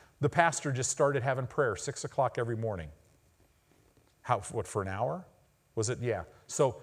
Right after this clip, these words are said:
so people would start coming. You've been in those prayer meetings before.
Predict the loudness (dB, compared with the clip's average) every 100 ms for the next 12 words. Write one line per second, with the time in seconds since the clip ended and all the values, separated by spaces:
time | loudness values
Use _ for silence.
0 | -2 0 2 0 2 2 4 4 4 2
1 | -2 -2 -6 -12 _ _ _ _ -20 _
2 | _ _ -2 4 4 4 4 2 4 2
3 | 4 -2 -4 -6 -4 0 0